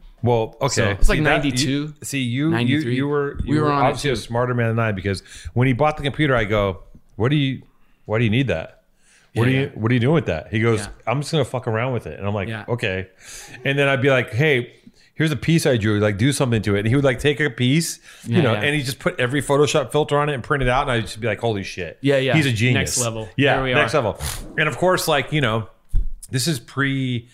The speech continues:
Speaker 1: I mean, I think we barely were just getting phones at that time. I think we might have, we're coming out of pagers into
Speaker 2: I
Speaker 1: phones.
Speaker 2: definitely did not have a phone yet.
Speaker 1: Yeah.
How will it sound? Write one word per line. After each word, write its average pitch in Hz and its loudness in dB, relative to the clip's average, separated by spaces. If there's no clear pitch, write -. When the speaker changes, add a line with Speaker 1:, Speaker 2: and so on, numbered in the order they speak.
Speaker 1:
I 123 -4
mean, 156 2
I 156 0
think 202 -6
we 202 -6
barely 131 -2
were 120 -2
just 107 -6
getting 107 -4
phones 98 -8
at 90 -12
that 82 -10
time. 71 -18
I - -18
think 135 0
we 123 2
might 120 0
have, 107 -4
we're 120 0
coming 139 -2
out 127 0
of - -4
pagers 117 0
into 101 -2
Speaker 2:
I 98 -2
Speaker 1:
phones. 87 -4
Speaker 2:
definitely 131 -4
did 113 -8
not 110 -10
have 107 -14
a 107 -14
phone 104 -18
yet. 104 -12
Speaker 1:
Yeah. 95 -2